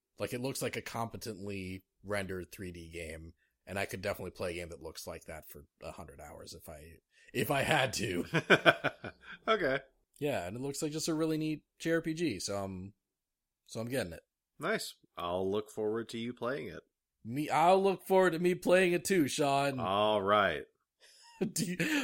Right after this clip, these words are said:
Speaker 1: I, I don't, I don't understand. Do you wanna move on from this subject? Do you wanna talk about something else?
Speaker 2: <laughs> I mean, look, it's, you know, it's a game that's already out that we know about, and, uh, it's, uh, looks, uh, fine.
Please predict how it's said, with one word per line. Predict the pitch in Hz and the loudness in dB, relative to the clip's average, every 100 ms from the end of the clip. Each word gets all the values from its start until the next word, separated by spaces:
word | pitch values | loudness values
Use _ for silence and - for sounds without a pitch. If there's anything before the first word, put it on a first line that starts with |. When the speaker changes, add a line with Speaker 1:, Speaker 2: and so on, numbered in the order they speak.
| - | 4
Speaker 1:
I, | 151 185 175 | 6 8 8
I | 190 | 10
don't, | 220 226 208 | 10 8 8
I | 170 196 | 8 8
don't | 214 220 | 8 8
understand. | 214 190 190 196 214 | 10 8 8 10 10
Do | 175 | 10
you | 175 | 10
wanna | 185 185 | 10 10
move | 190 165 | 10 10
on | 143 151 180 | 8 6 4
from | 175 196 | 4 4
this | 214 190 | 4 6
subject? | 208 202 202 220 202 | 6 8 8 6 8
Do | 190 | 6
you | |
wanna | 170 185 | 8 8
talk | 190 175 190 | 8 8 8
about | 190 185 170 | 10 8 8
something | 185 180 175 | 4 4 2
else? | 156 165 190 208 202 | 4 6 6 4 10
Speaker 2:
<laughs> | |
I | 165 | 12
mean, | 185 214 214 | 12 12 12
look, | 277 180 - | 12 10 8
it's, | 123 107 - | 4 2 0
you | 117 165 | 2 4
know, | 160 127 185 | 6 6 6
it's | 123 104 104 - | 4 4 4 2
a | 110 101 | 2 2
game | 90 95 98 117 | 2 0 0 0
that's | 113 101 - | 0 -2 -2
already | 104 90 104 110 110 110 | -2 0 4 4 4 0
out | 87 95 117 - 95 | 2 2 2 0 -4
that | 98 90 | -6 -4
we | 95 | -6
know | 87 87 90 | -4 -4 -2
about, | 90 92 92 117 - | 0 2 2 0 -2
and, | 101 90 90 87 | -2 0 -2 -4
uh, | 90 92 95 95 | -2 0 2 0
it's, | 95 95 - | 0 -4 -6
uh, | 110 107 | -2 -2
looks, | 107 120 - | -2 -6 -6
uh, | 135 135 | -2 -2
fine. | - 180 92 | -4 -6 -8